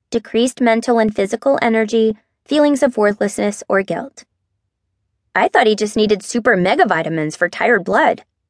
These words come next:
"Your foster father, huh?" Charlie asked. "Mine too." "You should see mine." Lupe stuck out her arms straight in front of her.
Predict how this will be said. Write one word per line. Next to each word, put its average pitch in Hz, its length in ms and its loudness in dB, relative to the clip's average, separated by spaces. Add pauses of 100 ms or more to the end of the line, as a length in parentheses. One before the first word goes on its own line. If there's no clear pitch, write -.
(800)
"Your 220 140 -4
foster 233 440 2
father, 185 380 -4
huh?" 220 360 -2 (640)
Charlie 156 400 -2
asked. - 420 -10 (960)
"Mine 214 320 0
too." 226 400 2 (1200)
"You 214 160 2
should - 200 0
see 175 140 -2
mine." 165 640 0 (800)
Lupe 208 380 0
stuck 220 320 -2
out 196 100 2
her 185 180 -2
arms 170 400 0
straight 196 320 -2
in 170 120 -2
front 214 180 -2
of 170 80 -4
her. - 180 -12